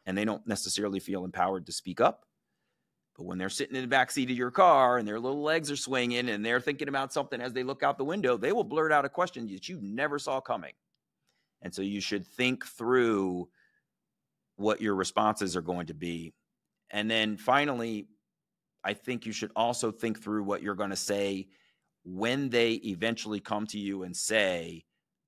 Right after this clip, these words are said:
"I think I wanna search for my biological family members." Because while they may not say it to you out loud,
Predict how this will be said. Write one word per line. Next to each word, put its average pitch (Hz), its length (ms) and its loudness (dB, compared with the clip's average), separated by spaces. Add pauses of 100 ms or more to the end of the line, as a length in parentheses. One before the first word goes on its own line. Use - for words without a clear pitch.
(140)
"I 95 80 -2
think 139 220 -2
I 139 40 2
wanna 113 220 2
search 101 240 -4
for 98 80 -6
my 95 80 -4
biological 90 500 -4
family 110 280 -4
members." - 520 -14 (640)
Because 95 800 4 (840)
while 107 300 4
they 113 180 0
may 127 200 -4
not 120 220 0
say 117 200 0
it - 120 -8
to 143 100 -8
you 123 200 -6
out 117 220 2
loud, 135 520 0